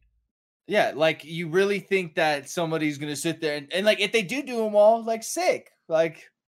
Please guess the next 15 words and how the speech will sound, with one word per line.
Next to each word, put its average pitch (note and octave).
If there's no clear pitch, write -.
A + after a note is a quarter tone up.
they E3+
play G#3+
your A3
fucking A3+
game A3
a F3
ton. A#2
Like, C#3
at E3
least A3+
reward F3
the D3
player. C#3+
Like, A#2
it, C3+